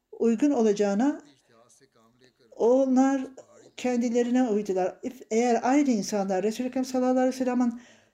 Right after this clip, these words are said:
talimatına uysalar ve ona itaat etselerdi, aynen, e,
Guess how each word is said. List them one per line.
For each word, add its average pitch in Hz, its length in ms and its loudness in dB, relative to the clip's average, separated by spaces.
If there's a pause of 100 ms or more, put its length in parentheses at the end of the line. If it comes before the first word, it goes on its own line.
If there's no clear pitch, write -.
(140)
talimatına 240 640 2
uysalar 233 600 0
ve 214 140 2
ona 220 440 0 (1700)
itaat 240 400 -2
etselerdi, 214 520 0
aynen, 208 520 0
e, 185 320 -2